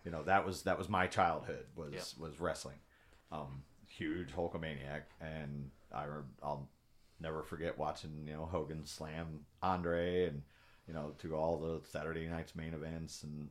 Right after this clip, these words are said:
Speaker 1: all that stuff. Uh, and back then, W C W wasn't really a big thing. It was starting to gain ground, but it was still more of the,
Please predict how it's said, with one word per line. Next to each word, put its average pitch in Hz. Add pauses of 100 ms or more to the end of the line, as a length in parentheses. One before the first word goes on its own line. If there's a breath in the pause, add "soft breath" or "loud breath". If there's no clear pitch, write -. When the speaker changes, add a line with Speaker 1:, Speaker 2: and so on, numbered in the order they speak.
Speaker 1:
all 78
that 80
stuff. 76 (540 soft breath)
Uh, 82 (140)
and 82
back 90
then, 101
W 87
C 87
W 76
wasn't 78 (240)
really 80
a 69 (100)
big 73
thing. 76
It 73
was 78
starting 110
to 110
gain 104
ground, 104
but 90
it 73
was 78
still 92
more 92
of 76
the, 73